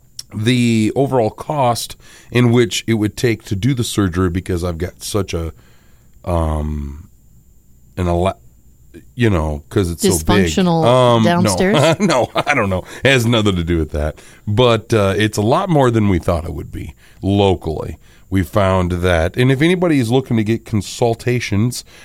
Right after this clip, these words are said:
Speaker 1: into their situations, downtownsins, then it, it costs about forty grand.
Speaker 2: Oh
Speaker 1: Uh,
Speaker 2: my
Speaker 1: insurance
Speaker 2: gosh.
Speaker 1: doesn't cover it. And we were like, I, I remember s-, I sat there, I said, "Oh,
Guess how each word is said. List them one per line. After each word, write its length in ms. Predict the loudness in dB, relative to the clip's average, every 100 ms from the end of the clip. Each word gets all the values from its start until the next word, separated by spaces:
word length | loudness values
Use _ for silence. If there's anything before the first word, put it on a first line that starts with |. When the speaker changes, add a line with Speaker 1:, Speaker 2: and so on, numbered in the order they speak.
| -8
Speaker 1:
into 420 | -2 0 2 0
their 300 | 0 2 0
situations, 1080 | 0 -2 -2 -4 -4 -4 -4 -2 -2 -4 -12 -10
downtownsins, 1200 | -4 0 0 -2 -4 -2 0 0 0 0 -2 -6 -18 -20 -16 -8
then 300 | 0 2 2
it, 200 | 0 -2
it 100 | -4
costs 260 | -2 -2 -2
about 200 | -2 -2
forty 260 | 0 -2 0
grand. 400 | 0 0 -2 -6 -6
Speaker 2:
Oh 140 | 0 0
Speaker 1:
Uh, 40 |
Speaker 2:
my 100 | 2
Speaker 1:
insurance 520 | 0 0 2 2 0 -2
Speaker 2:
gosh. 20 |
Speaker 1:
doesn't 280 | -2 -2 -2
cover 360 | -2 0 0
it. 140 | 0 -4 -16 -20 -16 -2
And 220 | 2 2
we 120 | 2
were 140 | 2
like, 260 | 2 0 -2 -2
I, 280 | 0 0 -2
I 60 | -2
remember 320 | 0 2 2
s-, 120 | 0 -2
I 140 | -2
sat 260 | 0 -2 -2
there, 120 | -2
I 40 |
said, 180 | -4 -6
"Oh, 340 | -2 0 0